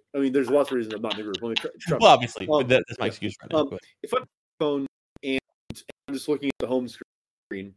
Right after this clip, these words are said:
Speaker 1: to send an email or send a text is the same number of clicks to get to, to get through.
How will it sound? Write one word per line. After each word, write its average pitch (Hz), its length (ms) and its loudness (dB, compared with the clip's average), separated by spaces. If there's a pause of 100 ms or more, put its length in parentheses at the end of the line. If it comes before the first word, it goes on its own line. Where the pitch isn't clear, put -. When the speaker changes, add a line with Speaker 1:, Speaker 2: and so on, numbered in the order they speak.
(640)
Speaker 1:
to 143 100 -6
send 233 200 6
an 180 100 2
email 175 280 4
or 139 140 4
send 143 220 -4
a 113 40 -6
text - 560 -4
is 120 200 -2
the 131 160 0
same 139 360 0
number 135 440 2
of - 180 -2
clicks - 640 0 (440)
to 127 80 -2
get 120 340 0
to, 131 140 -6 (280)
to 131 100 -2
get 117 280 2
through. 101 340 0